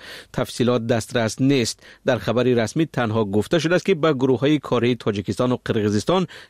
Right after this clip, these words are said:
جهت ادامهٔ کار در این سمت دستور داده شد. معلوم نیست که قطعه‌های باقی مانده یا تا این دم حل ناشده مرز کدامند. طبق خبرهای آخرین رسمی، نود و چهار درصد خط سرحد تاجیکستان و قرقیزستان معین شده است.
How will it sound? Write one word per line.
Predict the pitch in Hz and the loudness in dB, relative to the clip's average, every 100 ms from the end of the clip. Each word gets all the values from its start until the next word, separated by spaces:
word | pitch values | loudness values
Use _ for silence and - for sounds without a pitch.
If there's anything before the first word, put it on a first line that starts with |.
| - | -4
جهت | 120 113 160 - | -2 0 0 2
ادامهٔ | 185 135 131 123 131 | 0 2 2 2 2
کار | 120 - 123 | 0 0 0
در | 104 110 | 0 0
این | 107 | 0
سمت | - 117 113 - _ - 117 | -2 -4 -4 -8 _ -6 -2
دستور | 110 - 123 101 | 0 0 0 2
داده | 95 101 104 | 2 2 2
شد. | - 107 - - - - | 0 -2 -4 -20 -10 -2
معلوم | 156 143 139 | 2 2 2
نیست | 131 - | 0 0
که | 123 - | -4 -4
قطعه‌های | 123 123 107 156 | -2 0 2 2
باقی | 143 156 - 151 | 2 -2 0 0
مانده | 151 151 | 2 2
یا | 143 139 - | 4 2 0
تا | - 123 | -4 -2
این | - 175 | 0 0
دم | 160 135 | 2 0
حل | 113 117 | 0 0
ناشده | 113 107 117 117 117 | 0 0 0 2 2
مرز | 107 107 107 98 - | 2 0 0 -4 -8
کدامند. | 120 113 113 104 95 - - - - | -4 -2 0 0 -2 -10 -20 -10 -4
طبق | 139 131 | -2 -2
خبرهای | 120 117 110 104 117 | -2 0 0 0 0
آخرین | 117 110 113 117 | 0 -2 0 2
رسمی، | 113 110 104 156 | 2 2 0 0
نود | 175 147 127 | 2 4 4
و | |
چهار | 117 151 156 | 2 2 2
درصد | 139 127 143 | 2 2 0
خط | 151 135 - | 0 -2 -2
سرحد | 143 123 110 120 131 | 0 0 0 0 0
تاجیکستان | 117 101 - 101 120 | 0 -2 -2 -2 -2
و | 117 | -2
قرقیزستان | 120 107 104 104 123 123 117 - - | -2 0 2 0 0 -4 -6 -14 -2
معین | 120 131 127 110 113 104 | -2 0 0 2 0 0
شده | - 113 | 0 0
است. | 110 | -2